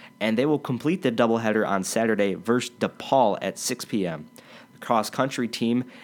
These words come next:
is taking part in the Spartan Invitational. Uh, that takes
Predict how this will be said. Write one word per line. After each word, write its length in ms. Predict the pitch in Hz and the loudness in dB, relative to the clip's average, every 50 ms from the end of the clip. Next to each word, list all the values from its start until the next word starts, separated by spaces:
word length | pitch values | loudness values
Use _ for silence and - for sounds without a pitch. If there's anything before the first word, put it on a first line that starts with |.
| - | -8
is 180 | - 107 107 110 | -4 -4 -4 0
taking 240 | - 135 127 117 113 | 0 0 0 0 0
part 240 | 113 131 127 120 - | 2 2 2 2 2
in 60 | 107 | -2
the 60 | 107 | -2
Spartan 360 | - - - 139 143 131 127 | -2 -2 0 0 0 2 0
Invitational. 800 | 107 98 127 127 110 98 - - 143 170 180 - 123 113 113 117 117 - - - - | 0 -2 -2 -2 -2 -4 -2 0 0 0 0 0 0 0 0 -2 -4 -10 -20 -20 -12
Uh, 280 | - - 101 104 101 101 | -4 0 2 2 2 2
that 260 | 95 113 127 - - | 2 2 0 0 0
takes 300 | - 151 135 - - - | -2 -2 -2 -2 -4 -10